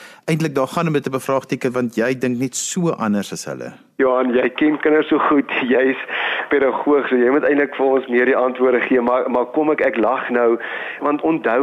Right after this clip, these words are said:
Speaker 2: gou-gou, en dis die volgende ding wat ek graag sou wou sê, nê. Dit gaan oor die identiteitsvorming van die kind. Wie is ek?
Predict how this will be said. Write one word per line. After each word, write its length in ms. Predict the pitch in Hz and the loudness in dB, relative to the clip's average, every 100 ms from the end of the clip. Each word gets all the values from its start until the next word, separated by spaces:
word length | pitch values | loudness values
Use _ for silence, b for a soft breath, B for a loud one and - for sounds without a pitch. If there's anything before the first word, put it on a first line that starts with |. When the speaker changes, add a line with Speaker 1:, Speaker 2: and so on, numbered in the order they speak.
| 139 | 2
Speaker 2:
gou-gou, 280 | 180 165 165 160 | 0 2 2 2
en 100 | 123 | 0
dis 80 | 123 | -2
die 80 | 143 | -2
volgende 320 | 151 131 147 123 | -4 0 -2 0
ding 160 | 113 | 0
wat 160 | 110 - | 0 -2
ek 120 | 117 - | -4 -2
graag 260 | 117 113 - | -2 -2 0
sou 140 | 117 | 0
wou 120 | 110 95 - | 2 0 -2
sê, 160 | 107 98 | 0 2
nê. 160 | 107 104 92 B B B B B - | 2 0 -2 B B B B B -4
Dit 120 | 131 | -2
gaan 220 | - 185 196 | 0 0 2
oor 100 | 175 | 2
die 80 | 156 | 0
identiteitsvorming 1120 | 135 135 135 - 143 139 - 131 120 120 113 | 0 0 -2 -2 -2 0 -2 0 2 2 -2
van 160 | 110 107 | -2 -2
die 80 | - | -2
kind. 360 | 104 - - - - 107 | -4 -4 -16 -20 -12 0
Wie 160 | 135 | 4
is 180 | 120 104 | 4 0
ek? 340 | - 92 - | -4 -6 -10